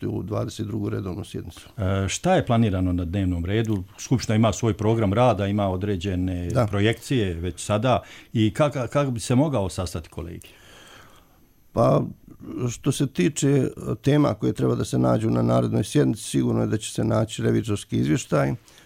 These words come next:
Speaker 1: da će se naći konsolidovani izvještaj budžeta, da će se naći nekoliko zakonskih rješenja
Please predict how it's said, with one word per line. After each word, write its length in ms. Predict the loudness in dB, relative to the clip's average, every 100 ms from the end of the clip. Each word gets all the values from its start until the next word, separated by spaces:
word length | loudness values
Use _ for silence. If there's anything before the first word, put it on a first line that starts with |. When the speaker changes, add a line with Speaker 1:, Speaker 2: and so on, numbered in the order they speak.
| -4
Speaker 1:
da 100 | -4
će 100 | -2
se 120 | 0
naći 380 | 2 2 0 -2
konsolidovani 760 | 0 0 2 0 2 2 2
izvještaj 360 | 0 -2 -2 -2
budžeta, 540 | -2 0 0 2 -2 -4 -10 _
da 120 | -4
će 120 | -4
se 140 | -2 0
naći 340 | 2 0 0
nekoliko 420 | -2 -2 -4 -2
zakonskih 600 | 0 0 0 -4 -6 -8
rješenja 600 | -6 -4 0 4 4 2